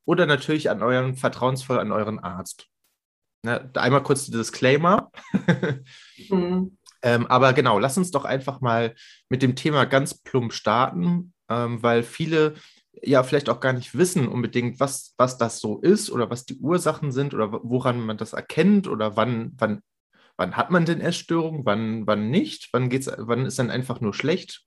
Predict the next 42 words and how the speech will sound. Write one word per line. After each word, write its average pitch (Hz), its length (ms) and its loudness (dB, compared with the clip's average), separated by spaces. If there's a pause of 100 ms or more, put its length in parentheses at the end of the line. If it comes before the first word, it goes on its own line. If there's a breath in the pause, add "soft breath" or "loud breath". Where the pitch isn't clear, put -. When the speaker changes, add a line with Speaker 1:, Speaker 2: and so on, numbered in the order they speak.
(120)
Speaker 1:
<laughs> 143 80 -4 (500 loud breath)
Ähm, 135 480 4 (120)
das 135 120 0
sind 165 100 0
ja 156 80 6
auch 156 100 4
nochmal 131 200 2
ganz 113 240 -2
große 127 240 -4
Unterschiede, 127 480 -2
vor 135 180 2
allem, 151 240 0 (400 loud breath)
äh, 147 140 2
vielleicht - 320 2
auch 156 80 2
so 170 180 0
erstmal 156 300 0
eine 147 100 -2
Definitionssache. 131 1160 -2
Was 135 180 0
sind - 160 -4
Essstörungen, 160 760 -4
was 127 160 0
ist - 200 -10
Bulimie 131 580 0
und 127 320 -6
was 135 180 0
gibt's - 220 -10
da 127 120 2
noch 117 280 -4
alles 101 240 -4
für 107 400 -2 (440)
in 131 140 -4
diese 117 240 -2
Richtung? 104 480 0
Wo, 131 220 -2
wo 160 80 0
muss 156 180 0
man 127 160 0
was 131 140 2
einordnen? 107 640 -4 (960)
Speaker 2:
Mhm. 226 440 6